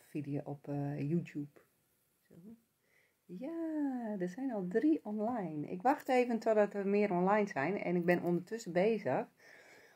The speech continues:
om het nieuwe filmpje online te gaan zetten. Even kijken hoor. Of ik hem kan wereldse ge-, oh ja,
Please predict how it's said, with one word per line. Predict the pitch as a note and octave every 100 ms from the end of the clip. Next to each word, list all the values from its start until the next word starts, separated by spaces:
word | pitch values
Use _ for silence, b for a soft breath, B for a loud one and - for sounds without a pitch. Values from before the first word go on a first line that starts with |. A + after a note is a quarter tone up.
| B
om | F3+ F3+
het | F3 D#3+
nieuwe | F3 G3 B3+ A#3
filmpje | - G3+ G#3+ G#3 - -
online | F#3 F3+ D#3+ D#3+ F3 D#3+ D3
te | C#3+ C#3+
gaan | - C#3+ C#3+
zetten. | - C#3 C#3 E3+ A3+ D4 D#4 _ _ _ _ _ _ _ _ b b b b b b _ _ F3+
Even | F#3 A3+ G3+ F3+
kijken | - _ C#3+ - F#3+
hoor. | A#3 - _ _ _ _ _ - _ _ - - b b b b _ F#3+
Of | G#3+
ik | D3+
hem | E3+ F3
kan | F3+ D#3+ D3+
wereldse | E3+ A3 F#3 F3+ F3
ge-, | - -
oh | D#3+ F#3 E3+
ja, | B2+